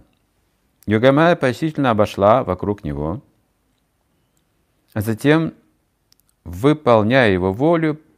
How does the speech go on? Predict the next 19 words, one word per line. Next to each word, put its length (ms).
проявилась 600
в 40
материальном 440
мире. 260
Когда 200
Йогамая, 560
верховная 560
энергия 520
всемогущего 560
Бога, 320
перенесла 600
Господа 420
Шешу 500
из 120
чрева 340
Деваки 380
в 60
чрево 300
Рахини, 520